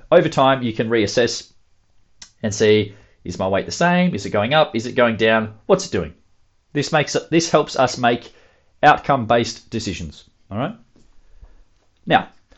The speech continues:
there are three different macronutrients. So these are the nutrients that we absorb and we, uh, receive based upon different foods. So we have protein, carbohydrates, and fats. Okay?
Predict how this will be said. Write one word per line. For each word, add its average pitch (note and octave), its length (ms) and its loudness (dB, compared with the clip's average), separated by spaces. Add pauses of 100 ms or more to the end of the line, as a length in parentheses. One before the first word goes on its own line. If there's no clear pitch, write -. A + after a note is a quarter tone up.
(600)
there D#3 160 4
are D#3 80 6
three A3+ 500 2 (160)
different E3 400 -2
macronutrients. C#3+ 1040 0
So G#2 180 -2
these F3+ 280 -2
are C#3+ 360 4 (220)
the A#2 100 0
nutrients D#3+ 560 2
that - 140 2
we C3 420 2 (280)
absorb E3 580 2
and B2 180 0
we, A#2+ 380 0 (180)
uh, G#2 280 2
receive G#3 600 0 (120)
based B2+ 240 2
upon C3+ 220 0
different - 280 -6
foods. F#2 460 -2
So - 180 -2
we G2+ 120 0
have G#2+ 280 0
protein, F#3+ 640 2 (160)
carbohydrates, B2+ 760 2
and G2 120 -8
fats. - 500 -10 (380)
Okay? D3+ 280 -4